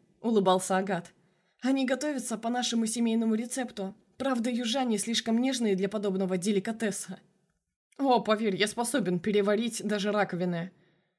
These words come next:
«Ловлю на слове», воскликнула Наки,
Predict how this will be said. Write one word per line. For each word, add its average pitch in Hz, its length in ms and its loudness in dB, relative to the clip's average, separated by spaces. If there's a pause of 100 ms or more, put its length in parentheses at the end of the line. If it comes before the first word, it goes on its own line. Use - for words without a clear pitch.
(280)
«Ловлю 330 320 2
на 277 140 0
слове», 202 440 0 (320)
воскликнула 196 680 2
Наки, 226 480 0